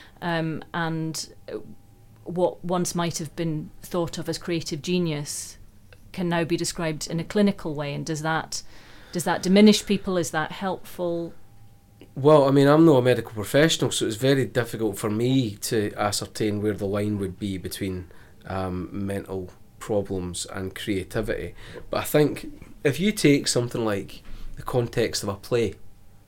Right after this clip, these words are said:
Speaker 2: right? If you come in to see a play, let's say at the Traverse, and the lights go down and there are people on stage who come crawling on in all fours,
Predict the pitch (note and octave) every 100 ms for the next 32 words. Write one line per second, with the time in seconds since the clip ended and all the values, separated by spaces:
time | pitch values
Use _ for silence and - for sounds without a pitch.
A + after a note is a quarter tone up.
0 | - - A2 B2+ - - - - - F#3
1 | F3+ D3+ A#2+ - G2+ - A#2 G#2+ F#2 -
2 | - - - - - - - - G2+ -
3 | - E2 C#2+ - - - - - - -
4 | - - - - - - - B2+ B2 B2+
5 | C3+ D#3 - - B2+ A#2 A#2+ A#2 G2 F2
6 | - A#2+ A#2+ A#2+ G#2 - C#3+ C#3 A#2 A2
7 | G#2+ - A#2 A#2+ G2+ - - - B2 -
8 | A#2 G#2+ - C3 B2 B2 A#2 A2+ A2+ A2
9 | G#2+ G2+ - A#2+ A#2+ F2+ - -